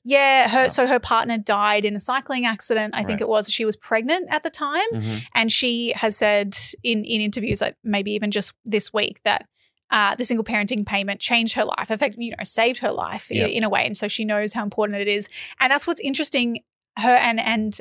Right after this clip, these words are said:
Speaker 1: um, Albanese as well are on the record saying that this, basically that Gillard got it wrong, that
Speaker 2: Yep.
Speaker 1: that was a bad decision.
Speaker 2: Yep.
Speaker 1: Apparently Albanese, when running for the Labor leadership, he described it as a mistake to
Speaker 2: Mm-hmm.
Speaker 1: cut the support at the time.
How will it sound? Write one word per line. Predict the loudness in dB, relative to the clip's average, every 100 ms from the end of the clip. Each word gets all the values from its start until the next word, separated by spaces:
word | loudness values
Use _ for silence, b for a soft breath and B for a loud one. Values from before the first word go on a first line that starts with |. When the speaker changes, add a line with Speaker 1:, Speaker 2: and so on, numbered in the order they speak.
| -2
Speaker 1:
um, | 0 2 0 0
Albanese | 2 2 2 -2 -2 -2
as | -2 -2
well | 0 0 0 -2 b b
are | -2 2
on | 2
the | 4
record | 2 0 0 0 0 -2 -6 _
saying | 0 2 4 2 2 2
that | 4 2 0 _ _
this, | 2 4 4 4 4
basically | 4 4 2 2
that | 2 -2 -10 -14 0
Gillard | 2 2 2 -2 -2
got | 0 0
it | 0
wrong, | 0 0 0 0
that | 2
Speaker 2:
Yep. | 4
Speaker 1:
that | 2
was | 2
a |
bad | 2 2 0
decision. | 0 2 2 0 0
Speaker 2:
Yep. | 0 -2 0
Speaker 1:
Apparently | 0 2 2 2 2
Albanese, | 2 2 0 0
when | 0 0
running | 0 -2
for | 0
the | 0
Labor | 2 0 0
leadership, | -2 0 0 0 0
he | -2
described | 0 2 2 2
it |
as | 0 0
a |
mistake | 0 0 2 0 -2 -8 -12 -4
to | -2
Speaker 2:
Mm-hmm. |
Speaker 1:
cut | 0 -2 0
the |
support | -2 -2 0 0 0 b b b
at | -2 0
the |
time. | 0 0 0 -2